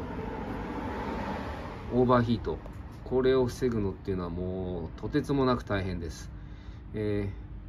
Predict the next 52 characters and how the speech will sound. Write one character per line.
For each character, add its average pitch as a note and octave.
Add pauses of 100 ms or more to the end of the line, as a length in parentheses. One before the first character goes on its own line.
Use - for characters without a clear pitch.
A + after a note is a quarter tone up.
(320)
ー、 C3+
ま A2+
あ、 -
ほ-、 B2+
他 C3+
の F3
要 F3
因 E3+
も E3+
あ E3+
る D#3+
け D#3+
れ D#3
ど D#3+
も、 E3 (360)
も C3+
う -
メ C#3+
ー B2
カ A#2+
ー -
も B2+
諦 G2+
め E2
た、 - (680)
あ G1+ (560)
ー、 -
も F#2
の、 F2 (140)
そ G#2+
ん A#2
な B2+
レ A#2+
ベ A2
ル G#2+
で G2
す。 -
も G2+
う -
み A#2
ん -
な A#2+ (200)
水 A#2
冷 G#2
に G2
な G2+
り G2+
ま G#2
し -
た G2
か -
ら。 -